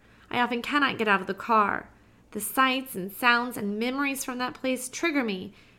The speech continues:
and send me sailing into a very detailed memory that no one should have to carry. It sucks. It is hard. There is fear. But I make myself go in there anyway.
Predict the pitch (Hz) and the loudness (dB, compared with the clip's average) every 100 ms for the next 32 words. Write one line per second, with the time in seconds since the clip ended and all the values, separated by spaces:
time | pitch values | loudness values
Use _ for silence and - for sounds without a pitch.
0 | - 208 - 233 226 220 - 262 247 254 | -12 -10 -4 -2 -2 -2 -2 -2 -2 -4
1 | 247 - 214 214 202 185 190 233 240 233 | -6 -8 -6 -2 -2 -2 2 2 4 0
2 | - - 202 226 220 214 208 202 185 180 | -4 -8 -4 -4 -2 0 0 0 -2 -2
3 | 175 175 - - - - 220 220 214 214 | -2 -6 -14 -20 -12 -2 0 0 -2 0
4 | 240 277 285 196 185 175 - - _ - | 4 6 6 4 -4 -6 -10 -16 _ -10
5 | - 196 190 180 190 - 180 160 151 - | -6 -2 -4 -4 -10 -4 -4 -4 -10 -18
6 | _ _ _ _ - 247 - - - 214 | _ _ _ _ 0 0 0 -4 4 6
7 | 190 - - - - _ _ - - 285 | 4 2 -6 -8 -12 _ _ -10 2 2
8 | 285 220 214 - - - 269 277 233 180 | 4 2 2 -8 -10 0 4 6 4 0
9 | - - _ _ - - 214 262 294 311 | -8 -18 _ _ -20 -8 0 4 6 4
10 | - - - 294 320 262 226 - - - | 0 -10 0 2 4 2 0 -8 -14 2
11 | 311 320 359 240 190 - - _ _ _ | 6 8 6 2 -2 -10 -18 _ _ _
12 | _ _ - 285 277 320 330 254 240 220 | _ _ 0 4 4 4 2 0 0 -2
13 | 214 220 208 208 202 196 196 190 196 220 | -2 0 0 0 -2 -2 -2 -6 -8 -12